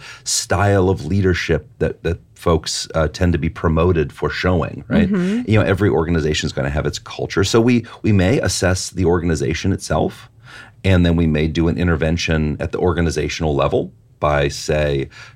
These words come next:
Speaker 1: training all of the managers at a certain level of the organization or doing team interventions with all of the teams at a, uh, the highest level of the organization. Uh,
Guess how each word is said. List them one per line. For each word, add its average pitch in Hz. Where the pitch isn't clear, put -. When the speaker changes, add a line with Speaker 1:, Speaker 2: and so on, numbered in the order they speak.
Speaker 1:
training 85
all 139
of 95
the 95
managers 90
at 82
a 82
certain 82
level 76
of 69
the 71
organization 69
or 76
doing 85
team 135
interventions 95
with 90
all 113
of 98
the 95
teams 85
at 80
a, 76
uh, 78
the -
highest 101
level 82
of 76
the 76
organization. 71
Uh, 71